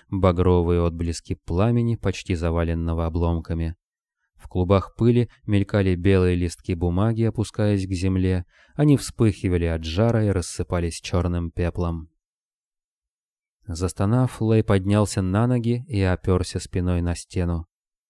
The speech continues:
Под ногами завозился Тим, бормоча проклятия, но Хевен смотрел на развалины, не в силах отвести от них взгляд.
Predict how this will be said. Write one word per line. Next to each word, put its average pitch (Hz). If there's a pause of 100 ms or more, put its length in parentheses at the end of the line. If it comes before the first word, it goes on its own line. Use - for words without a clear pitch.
(180)
Под 95
ногами 95
завозился 90
Тим, 120
бормоча 110
проклятия, 104 (260)
но 95
Хевен 147
смотрел 110
на 104
развалины, 92 (180)
не 101
в -
силах 98
отвести 92
от 90
них 90
взгляд. 82